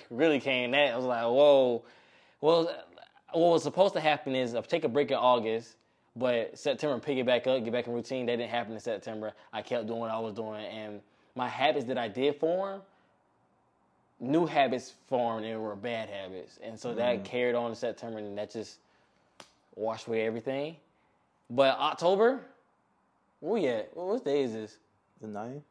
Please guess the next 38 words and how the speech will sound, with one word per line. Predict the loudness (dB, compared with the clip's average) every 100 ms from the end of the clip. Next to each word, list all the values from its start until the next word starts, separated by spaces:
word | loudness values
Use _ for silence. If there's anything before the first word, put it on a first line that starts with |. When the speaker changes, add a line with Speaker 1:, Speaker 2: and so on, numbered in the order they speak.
| _ _ _
Speaker 1:
It's | -8
the | -6
ninth | -4 -2
day | 0 2
of |
October? | 2 2 0 -2 -4 -10 _ _ _
Stop | -4 0 2
lying. | 2 0 -4 -8 -12 _ _ _ -20 -12 0
Bruh, | 2 6
you, | 6 6
bruh, | 4 4 4
it's | 2
Speaker 2:
It's | 2
Speaker 1:
the |
Speaker 2:
the | 2 4
Speaker 1:
eighth. | 4
Speaker 2:
eighth. | 4 2 -2 -10 -8
Speaker 1:
Oh | -4
Speaker 2:
The |
Speaker 1:
my | -2
Speaker 2:
eighth | -2 -2
and | -2
ninth, | 0 0 0 -2
Speaker 1:
God. | -4
Speaker 2:
the |
same | -4 -4 -2
thing. | -2 -2 -2 -4 -6 -14 _ _ _
Speaker 1:
So | 2 6
yeah, | 6 6
it's | 6
the | 4 4
eighth, | 2 2 -6
it's | -8 -4
the | 0 2
eighth | 2
day | 4
of | 4
October. | 4 2 0 0 0 -2